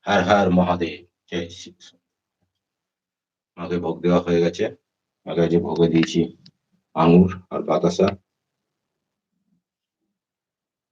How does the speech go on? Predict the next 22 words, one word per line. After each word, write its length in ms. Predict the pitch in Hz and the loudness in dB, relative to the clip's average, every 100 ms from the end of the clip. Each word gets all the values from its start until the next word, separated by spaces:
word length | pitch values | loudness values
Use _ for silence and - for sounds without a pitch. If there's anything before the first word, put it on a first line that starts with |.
| 76 82 | -12 -4
জলের 260 | 85 85 78 | 0 0 -2
গ্লাসে 360 | 82 - - 80 - _ | -2 -2 -4 -8 -8 _
তুলসী 280 | 82 80 87 | -8 -2 0
পাতা 180 | 87 87 85 | 2 4 2
দিয়েছি। 280 | 85 - 117 - _ - _ 127 | 0 0 -6 -6 _ -20 _ -4
ভোগ 120 | 160 - | -2 2
দর্শন 260 | - - 165 - | 0 0 0 4
করুন। 200 | - - - | 6 4 -2
মায়ের 260 | 78 78 - 80 | -4 -4 -2 -2
দর্শনে, 380 | 85 85 82 80 - _ _ _ _ _ - | -4 -2 -2 -4 -8 _ _ _ _ _ -2
ভোগ 140 | 85 80 | -2 2
দর্শনে 380 | 87 87 87 85 - _ - | 2 2 -2 -2 -4 _ -6
দুঃখ 180 | 87 - 87 | -6 -4 -6
দুর্দশা 340 | 82 82 - 80 | -6 -8 -6 -4
দূর 140 | 82 82 | -4 -4
হবে। 180 | - 95 104 _ _ _ _ _ _ 78 | -4 -4 -6 _ _ _ _ _ _ -8
এই 60 | |
যে 80 | 82 80 | -6 -4
মা 80 | 80 | -2
লক্ষ্মী, 320 | 80 - - 110 - _ _ _ | -4 -6 -4 -4 -4 _ _ _
টগর 240 | - 82 85 | 2 2 2
ফুলের 240 | - 85 | 2 0